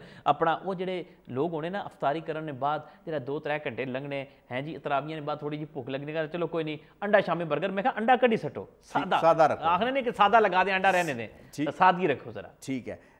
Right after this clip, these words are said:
Speaker 2: ਲੇਕਿਨ ਇਹ ਜਿਹੜਾ ਬਰਗਰ ਹੋਣਾ ਨਾ,
Speaker 1: ਹਾਂ।
Speaker 2: ਇਸ ਨਾਲ ਜਿਸ ਵੇਲੇ ਉਹ ਵਿੱਚ ਕਬਾਬ ਰੱਖਣੇ ਨਾ, ਕਬਾਬ ਕੀ ਜਿਸ ਵੇਲੇ ਇਸ ਤਰ੍ਹਾਂ ਉਹ ਛੁਰੀ ਨਾਲ ਇਸ ਤਰ੍ਹਾਂ ਕਰਨੇ ਨਾ, ਇਸ ਕਰ-, ਜਿਸ ਤਰ੍ਹਾਂ ਇਸਤਰੀ, ਜਿਸ ਤਰ੍ਹਾਂ ਉਹ ਫਰਾਈ ਪੈਨ ਨਾਲ ਇਸਤਰੀ
Speaker 1: ਹਾਂ।
Speaker 2: ਕਰਨੇ,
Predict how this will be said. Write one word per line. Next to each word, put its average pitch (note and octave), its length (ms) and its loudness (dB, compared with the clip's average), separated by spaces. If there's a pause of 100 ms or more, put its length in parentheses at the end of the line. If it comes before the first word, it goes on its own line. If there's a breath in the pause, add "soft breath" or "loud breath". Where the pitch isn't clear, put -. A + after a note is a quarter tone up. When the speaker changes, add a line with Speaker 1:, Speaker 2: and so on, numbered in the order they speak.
Speaker 2:
ਲੇਕਿਨ F#3+ 300 -2
ਇਹ A3 100 -4
ਜਿਹੜਾ F#3 160 0
ਬਰਗਰ D#3+ 340 2
ਹੋਣਾ E3 220 2
ਨਾ, E3+ 160 -6 (120)
Speaker 1:
ਹਾਂ। A#2+ 140 -16 (280)
Speaker 2:
ਇਸ - 200 -8
ਨਾਲ G#3+ 100 0
ਜਿਸ F#3 180 -8
ਵੇਲੇ G3+ 100 0
ਉਹ F3 280 2
ਵਿੱਚ D3+ 180 -6
ਕਬਾਬ D#3+ 380 6
ਰੱਖਣੇ F3 260 0
ਨਾ, D#3+ 180 -2 (540 soft breath)
ਕਬਾਬ F#3+ 400 6
ਕੀ G3+ 80 -4
ਜਿਸ F#3 160 -4
ਵੇਲੇ F3+ 140 0
ਇਸ C#3+ 80 -4
ਤਰ੍ਹਾਂ F#3+ 140 0
ਉਹ - 80 -8
ਛੁਰੀ F3+ 200 -2
ਨਾਲ G#3+ 200 0
ਇਸ D#3 80 0
ਤਰ੍ਹਾਂ G3+ 140 -4
ਕਰਨੇ F#3+ 260 -2
ਨਾ, G#3 180 0 (180)
ਇਸ C3 100 0
ਕਰ-, D3+ 400 -2
ਜਿਸ D3 140 -4
ਤਰ੍ਹਾਂ D#3+ 120 -4
ਇਸਤਰੀ, F#3+ 340 -4
ਜਿਸ D3+ 160 -4
ਤਰ੍ਹਾਂ D#3+ 140 2
ਉਹ C#3+ 120 0
ਫਰਾਈ C#3 200 0
ਪੈਨ D#3 280 2
ਨਾਲ D#3 140 2
ਇਸਤਰੀ B2 240 -2
Speaker 1:
ਹਾਂ। G#2 100 0
Speaker 2:
ਕਰਨੇ, B2 360 -2